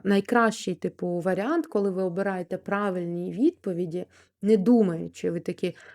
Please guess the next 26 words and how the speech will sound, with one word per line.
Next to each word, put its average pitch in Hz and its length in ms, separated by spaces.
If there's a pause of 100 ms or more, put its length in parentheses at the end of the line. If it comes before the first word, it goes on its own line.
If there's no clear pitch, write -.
(180)
«Ну, 466 140
от - 140
я 269 80
думаю, 269 360
що 254 120
так 311 320
вже, 190 240
я 190 140
так, 180 280
воно, 180 280
типу, 180 440 (220)
нативно, 208 720
воно 170 240
так - 380
здається, 185 640
що 170 180
ви 180 120
обрали». 165 500
Це 190 200
значить, 226 520
що 208 120
ви 196 100
вже 190 180
зробили 220 520
достатньо 269 680
вправ 185 500